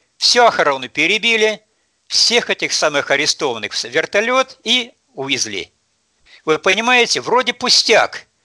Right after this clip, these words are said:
тем более людей перебили, это можно возмущаться как так, охрана-то при чем? Но это был мощный всплеск патриотизма. Вот такие вещи, их можно назвать популистскими,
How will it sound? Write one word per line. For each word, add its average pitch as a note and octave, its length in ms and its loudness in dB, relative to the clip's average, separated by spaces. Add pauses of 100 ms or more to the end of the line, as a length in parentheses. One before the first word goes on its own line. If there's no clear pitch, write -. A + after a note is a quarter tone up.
(140)
тем E3+ 160 -6
более D3+ 220 2
людей F3 380 -2
перебили, E3 580 -2
это D3 100 -8
можно E3+ 240 -2
возмущаться D3+ 520 -2
как D3 220 0
так, F3 260 2
охрана-то E3+ 540 0
при D#3 200 -6
чем? D3+ 360 -2 (460)
Но D#3 240 -2
это A#3 440 2
был C3+ 280 -6
мощный G3+ 500 0
всплеск F#3 500 0
патриотизма. F#3+ 800 0 (1300)
Вот F3 180 -6
такие G#3 440 -2
вещи, B3+ 360 2
их C3 180 -6
можно F#3+ 300 0
назвать E3+ 260 -2
популистскими, C3+ 920 -2